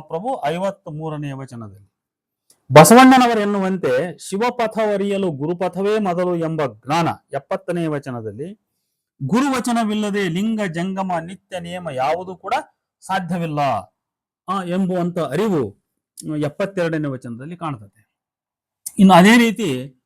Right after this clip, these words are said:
ವಿಭೂತಿ ಸ್ಥಳ ಮತ್ತು ಪಂಚಾಕ್ಷರಿ ಸ್ಥಳ ಅನ್ನುವುದು, ಅನ್ನೋ ಸ್ಥಳಗಳಿಗೆ ನಾವು ಹೋದ್ರೆ ಕಾಯದ ಪಾಪ ಪರಿಹಾರಕ್ಕೆ ವಿಭೂತಿ ಲಲಾಟದಲ್ಲಿ, ಅಂದ್ರೆ ಹಣೆ, ಹಣೆಯಲ್ಲಿ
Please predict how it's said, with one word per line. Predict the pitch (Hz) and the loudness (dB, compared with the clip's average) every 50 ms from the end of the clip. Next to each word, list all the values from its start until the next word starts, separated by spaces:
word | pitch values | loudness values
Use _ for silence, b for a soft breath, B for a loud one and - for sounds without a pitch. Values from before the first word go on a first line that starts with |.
| _ _ _ - | _ _ _ -6
ವಿಭೂತಿ | 147 170 156 175 247 285 - 262 247 | -4 -2 0 0 0 -2 -2 -4 -6
ಸ್ಥಳ | - - - 214 202 | -6 -4 -4 -2 -2
ಮತ್ತು | 208 190 185 185 175 - - 170 | -2 -2 -4 -6 -8 -10 -12 -12
ಪಂಚಾಕ್ಷರಿ | 139 - 156 170 175 - 196 190 190 - _ - 190 180 175 175 160 | -10 -8 -10 -8 -4 -4 -4 -4 -6 -10 _ -10 -8 -8 -8 -8 -10
ಸ್ಥಳ | - - - - 143 143 139 131 113 117 113 - - | -12 -10 -10 -6 -4 -2 -2 -2 -2 -4 -8 -12 -12
ಅನ್ನುವುದು, | - 147 156 151 147 135 135 123 110 107 113 | -10 -10 -8 -8 -8 -8 -8 -10 -10 -10 -10
ಅನ್ನೋ | 127 135 143 139 | -10 -10 -10 -10
ಸ್ಥಳಗಳಿಗೆ | - - - 131 135 139 131 131 123 123 | -10 -10 -10 -10 -10 -8 -8 -10 -10 -10
ನಾವು | 117 113 110 98 | -10 -12 -12 -12
ಹೋದ್ರೆ | 85 123 143 156 175 208 247 226 143 110 - _ _ _ _ _ _ _ _ _ _ | -10 -8 -8 -6 -6 -6 -4 -4 -6 -6 -10 _ _ _ _ _ _ _ _ _ _
ಕಾಯದ | - 165 165 185 214 233 233 233 226 220 | -4 -2 0 2 2 0 0 0 -2 -2
ಪಾಪ | 202 170 - 175 170 185 185 214 190 - | -4 -4 -2 -2 -2 -2 -2 -4 -6 -6
ಪರಿಹಾರಕ್ಕೆ | 170 156 170 151 165 170 170 165 170 165 - _ - 165 135 117 107 110 _ _ _ 127 | -6 -6 -6 -4 -2 -2 -2 -2 -4 -8 -10 _ -6 -6 -6 -6 -8 -14 _ _ _ -8
ವಿಭೂತಿ | 139 151 135 160 214 226 226 - - 170 | -8 -6 -4 -4 -6 -6 -8 -8 -10 -6
ಲಲಾಟದಲ್ಲಿ, | 139 127 127 139 160 170 180 190 185 180 160 165 156 151 143 | -6 -4 -2 0 0 0 0 0 -2 -2 -2 -2 -2 -4 -6
ಅಂದ್ರೆ | 135 143 180 190 | -6 -6 -6 -8
ಹಣೆ, | 156 - - 139 151 156 | -8 -6 -6 -6 -4 -4
ಹಣೆಯಲ್ಲಿ | 143 107 98 135 147 165 170 156 156 156 143 123 104 | -6 -6 -8 -8 -6 -4 -4 -4 -4 -4 -4 -6 -6